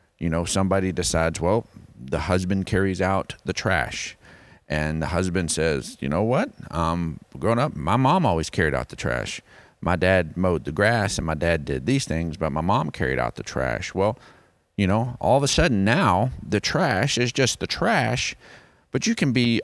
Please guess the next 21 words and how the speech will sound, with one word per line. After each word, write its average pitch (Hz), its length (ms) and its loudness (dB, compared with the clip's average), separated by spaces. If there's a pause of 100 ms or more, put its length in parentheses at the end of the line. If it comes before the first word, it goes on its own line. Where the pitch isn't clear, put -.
arguing 143 380 2
and 123 80 2
get 127 140 0
your 98 100 2
feelings 147 440 0
hurt 95 420 2 (840)
over 123 680 4
something 127 520 2
that 117 180 2
two 131 180 2
different 123 280 0
households 104 800 0
did 101 320 0
things, 92 600 -2 (800)
did 117 180 2
things 98 420 0 (360)
differently. 90 580 0 (1300)
And 87 720 2 (320)
we 107 380 2
had 87 380 2
to 78 340 0